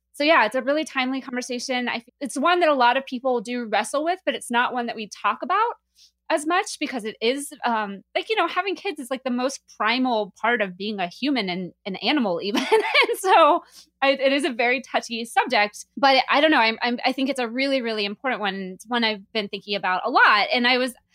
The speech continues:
so there was an article in the New York Times recently about this very subject that was so <laughs> compelling and also scary. I had, like,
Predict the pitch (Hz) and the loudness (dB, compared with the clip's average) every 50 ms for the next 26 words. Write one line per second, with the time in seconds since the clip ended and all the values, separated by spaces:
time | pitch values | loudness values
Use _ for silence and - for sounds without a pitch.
0 | - _ - - - - 311 320 240 320 302 285 302 277 294 311 269 - - 254 | -20 _ -12 0 6 6 6 8 8 6 6 6 4 4 2 0 0 2 4 4
1 | 269 294 403 392 - - 403 392 359 320 330 330 294 285 277 285 277 - - - | 6 6 4 2 2 2 4 4 4 4 4 2 2 2 0 0 -2 -4 -2 0
2 | 240 226 233 233 240 220 - - 202 233 294 285 - 240 - 208 202 202 190 202 | 2 2 2 2 0 -2 -6 -6 -2 0 0 0 0 -2 -2 0 0 2 4 4
3 | 202 - 233 208 208 214 202 196 220 214 226 226 233 247 - - - 202 185 - | 2 2 0 -4 -4 -8 -6 0 0 2 2 2 0 -2 -2 -2 -2 -2 -2 -2
4 | 196 190 - 208 196 196 196 - - - - - - - - - 285 277 277 277 | -4 -4 -6 -6 -8 -8 -8 -8 -12 -16 -18 -18 -16 -12 -4 2 4 4 6 6
5 | 277 285 277 - - - 311 254 - - 233 220 226 - - - 285 277 277 269 | 4 2 0 -2 -4 -2 -2 0 2 2 2 2 2 2 2 2 4 4 2 2
6 | - 226 220 208 214 214 - 220 254 240 - 277 262 269 285 - - - 226 208 | 2 2 2 2 2 0 2 0 0 2 2 2 2 2 0 -4 -4 -2 0 2
7 | 190 190 196 202 202 233 214 196 185 208 190 - - | 2 2 2 2 2 2 2 2 0 0 -2 -2 -8